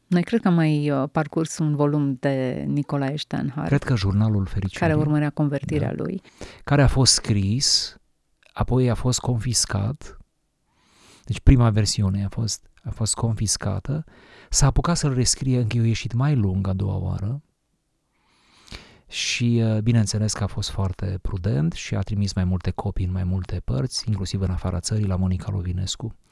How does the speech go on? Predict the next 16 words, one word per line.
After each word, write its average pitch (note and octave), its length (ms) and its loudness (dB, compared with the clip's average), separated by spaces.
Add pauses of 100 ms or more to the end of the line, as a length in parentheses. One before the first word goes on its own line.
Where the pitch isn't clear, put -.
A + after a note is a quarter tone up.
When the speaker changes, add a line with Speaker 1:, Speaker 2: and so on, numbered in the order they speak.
(140)
Speaker 2:
precum G2+ 300 -8
știm, C3 400 -4 (720)
pentru A#2+ 300 6
că A#2 120 2
și E3 340 0
a A#2+ 140 -2
doua A2 260 0
versiune G#2+ 480 -2
i-a G#2 80 0
fost - 220 -4
confiscată, F#2+ 840 -6 (200)
dar G#2+ 320 -2
s-a - 160 -4
salvat G2+ 400 -2
prin - 200 -4
copii. - 420 -10